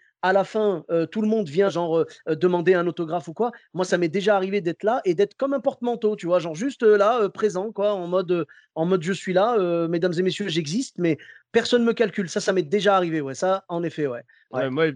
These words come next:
Speaker 1: Ah,
Speaker 2: ils venaient me
Speaker 1: c'est,
Speaker 2: voir,
Speaker 1: ça fait
Speaker 2: et
Speaker 1: mal.
Speaker 2: c'était, « Excusez-moi, euh, je peux avoir une photo ? » Je leur disais, « Ouais, avec plaisir. » Ils me filaient l'appareil photo, ils prenaient une photo avec Inès Reg, quoi.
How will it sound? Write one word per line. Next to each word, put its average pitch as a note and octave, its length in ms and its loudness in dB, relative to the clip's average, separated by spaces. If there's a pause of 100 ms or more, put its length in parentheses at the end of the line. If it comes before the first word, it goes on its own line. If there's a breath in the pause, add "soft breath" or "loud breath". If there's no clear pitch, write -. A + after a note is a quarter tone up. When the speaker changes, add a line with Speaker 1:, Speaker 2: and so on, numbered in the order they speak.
Speaker 1:
Ah, E3 140 0
Speaker 2:
ils C#3 80 -8
venaient C#3 120 -2
me C#3 60 -10
Speaker 1:
c'est, C3+ 60 -10
Speaker 2:
voir, F3+ 180 4
Speaker 1:
ça F#3+ 60 6
fait D#3+ 60 4
Speaker 2:
et C#3 40 0
Speaker 1:
mal. D3+ 240 2
Speaker 2:
c'était, « - 100 -20
Excusez-moi, D3 440 0
euh, B2 360 4
je A2+ 120 -12
peux D3 120 2
avoir C#3+ 220 4
une C3+ 120 0
photo ? » E3+ 420 2
Je E3 60 -2
leur B2 100 4
disais, « A#2+ 160 2
Ouais, C3+ 140 6
avec A#2+ 280 2
plaisir. » C#3+ 440 2
Ils C#3 60 2
me B2 40 -4
filaient C3 180 0
l'appareil A#2+ 300 2
photo, C#3+ 340 0
ils D3 80 2
prenaient B2 220 2
une A2+ 80 -4
photo B2+ 240 2
avec A#2 220 2
Inès A#2+ 220 2
Reg, C3+ 240 2
quoi. G2 200 -2